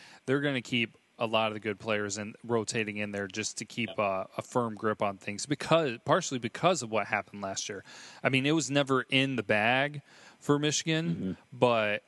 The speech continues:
Speaker 1: we thought we had it until the last crazy play. So they are just going to go make sure it gets done.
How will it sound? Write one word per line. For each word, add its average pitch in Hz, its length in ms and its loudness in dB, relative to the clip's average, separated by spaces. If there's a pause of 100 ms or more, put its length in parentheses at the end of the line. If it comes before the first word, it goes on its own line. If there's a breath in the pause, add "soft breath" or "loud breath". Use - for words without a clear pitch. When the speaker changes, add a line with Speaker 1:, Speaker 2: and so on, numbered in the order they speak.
(120)
Speaker 1:
we 135 400 2
thought 139 320 0
we 139 120 2
had 143 200 4
it 101 160 -4
until 107 300 -2
the 113 100 -4
last 110 340 2
crazy 107 300 -2
play. 104 280 0
So - 140 -4
they 113 220 2
are 131 100 0
just 120 300 -2
going 117 340 -2
to 107 360 -4 (560 loud breath)
go 123 520 2 (140)
make 117 400 -2
sure 131 220 0
it 117 80 -4
gets 117 240 -2
done. 107 500 0